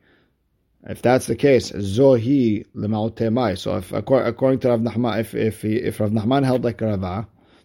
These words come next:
then why would you need that whole zohi situation? Rather, al kohacha ke Rabbi Yirmiyah svira. There, then you have to say that Rav Nachman holds like Rabbi Yirmiyah, that the Tana in our Mishnah holds that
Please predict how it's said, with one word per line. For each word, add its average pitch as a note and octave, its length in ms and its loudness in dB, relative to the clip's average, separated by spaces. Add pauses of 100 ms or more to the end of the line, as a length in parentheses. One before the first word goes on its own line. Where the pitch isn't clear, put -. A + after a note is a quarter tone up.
then A2 160 -4
why A2+ 160 4
would C3 180 2
you B2 80 -2
need B2+ 200 -2
that A#2+ 120 2
whole B2 300 2
zohi B2 400 2
situation? F#2+ 680 -8 (1300)
Rather, C3 340 4
al G#2+ 160 0
kohacha A2+ 880 2
ke - 60 -6
Rabbi A2 200 2
Yirmiyah G#2 280 0
svira. F#2 420 -10
There, C#3+ 220 8
then B2+ 160 0
you A2+ 60 -2
have B2+ 200 -4
to A#2+ 100 -4
say A#2+ 240 -2
that G#2+ 200 0
Rav A2 160 -2
Nachman G#2 480 -6
holds G#2 400 -4
like G2 260 -6
Rabbi G2 200 -2
Yirmiyah, G2 760 -2 (320)
that - 160 -10
the A2 80 -4
Tana G#2+ 380 -2
in A#2 80 0
our G#2 120 0
Mishnah G2+ 440 -4
holds A2 480 0
that F#2 180 -6